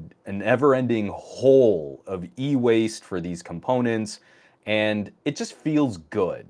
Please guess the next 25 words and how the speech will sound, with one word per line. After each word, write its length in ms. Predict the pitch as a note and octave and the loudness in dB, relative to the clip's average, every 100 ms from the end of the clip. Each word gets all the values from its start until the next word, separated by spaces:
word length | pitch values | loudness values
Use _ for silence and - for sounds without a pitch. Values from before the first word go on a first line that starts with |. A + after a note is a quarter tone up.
| _ - | _ -12
to 100 | G#2 | -8
see 220 | - A2+ | -4 -6
Canon 440 | - B2+ A#2+ A2 | -2 -2 0 -2
go, 360 | G2+ F#2+ F#2 - | 0 2 2 -2
"Hey, 600 | - F#3 E3+ D3 C3 B2 _ _ _ - | -2 4 8 8 4 0 _ _ _ -2
um, 500 | B2+ C3 C3+ C3 A2+ _ _ _ _ _ - | 2 4 4 0 -4 _ _ _ _ _ -4
we 140 | C#3+ | -2
can't 280 | F3 A3 C3 | 0 0 4
make 240 | C#3+ F#3+ | 6 8
any 260 | D3+ B2 A#2 | 6 6 2
of 60 | |
these 220 | A2 G#2+ G#2 | 0 0 0
anymore, 480 | G#2 G2+ G#2 G#2 | 0 0 -2 -2
so 420 | G2+ G2+ G2 G2 G2+ _ | 0 2 4 2 0 _
here's 400 | _ E2+ F#2 F#2+ | _ -6 -4 -4
how 160 | G#2+ A2+ | -2 -2
you 140 | A#2 | -2
get 260 | A2 C#3 D3 | 0 2 4
around 440 | D#3 G#3 A3 F#3+ | 4 4 2 2
them." 420 | D3+ E3+ E3+ E3 - | 4 4 4 0 -4
<laughs> 1000 | - B3+ B3 G#4 G4+ G4 F#4 E4 C#4 C4 G#3+ _ _ _ _ _ _ _ _ _ | -4 -4 -4 -4 -2 -4 -4 -4 -4 -6 -12 _ _ _ _ _ _ _ _ _
Printer 260 | - F#3+ C#3+ | -4 -2 0
ink 280 | C#3 C#3 | -2 -6
company 320 | - C3 A#2+ G2+ | -8 -6 -6 -8
Canon 440 | - G3+ G2+ C3 | -6 -4 -4 -6